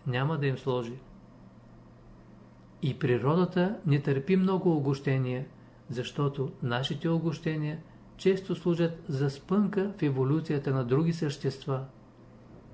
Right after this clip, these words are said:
Ето защо във всичките религии, в окултната наука, всякога се препоръчва въздържание. Под въздържание не се разбира абсолютен пост, но да няма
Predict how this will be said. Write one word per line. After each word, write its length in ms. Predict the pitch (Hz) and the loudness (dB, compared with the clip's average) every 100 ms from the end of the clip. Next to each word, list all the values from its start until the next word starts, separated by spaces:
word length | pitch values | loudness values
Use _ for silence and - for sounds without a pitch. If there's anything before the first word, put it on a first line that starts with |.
| - - - - | -20 -20 -20 -4
Ето 320 | 127 139 180 | -2 2 2
защо 480 | 175 180 - 175 175 - - - - - | 2 0 2 0 0 -8 -20 -20 -20 -2
във 180 | 135 143 | 2 2
всичките 580 | - 196 202 - 196 202 | 2 2 2 0 4 6
религии, 600 | 190 175 165 147 135 160 - - - | 8 6 2 0 -4 -6 -14 -20 -20
в 140 | - - | -6 -4
окултната 640 | - 147 165 196 196 190 | 0 2 2 2 4 4
наука, 480 | 175 175 170 156 165 - - - - - | 6 4 2 -2 -4 -8 -20 -20 -20 -20
всякога 560 | - 131 135 180 165 | -2 0 2 2 2
се 180 | 170 151 | 0 -2
препоръчва 760 | 139 147 143 143 151 - 151 156 - - | 0 0 2 2 0 -2 -2 -4 -8 -4
въздържание. 920 | 123 120 120 120 113 139 147 135 123 - - - - - - - - - - - | -2 0 0 -2 0 0 2 0 -4 -14 -20 -20 -20 -20 -20 -20 -20 -20 -20 -6
Под 200 | - 143 | -2 0
въздържание 1040 | 139 135 131 131 117 117 147 165 180 175 - | 4 2 4 2 2 2 4 4 4 2 0
не 140 | 135 127 | 0 0
се 220 | - 143 | 2 2
разбира 480 | 170 160 196 190 190 151 | 2 6 6 6 2 -4
абсолютен 640 | 143 - 156 208 220 208 | -2 0 4 6 6 4
пост, 480 | - 156 139 - - - - - - - - | 4 2 2 -6 -20 -20 -20 -20 -20 -20 -2
но 140 | 135 135 | 0 2
да 160 | 131 | 2
няма 420 | 131 151 160 170 | 2 2 2 0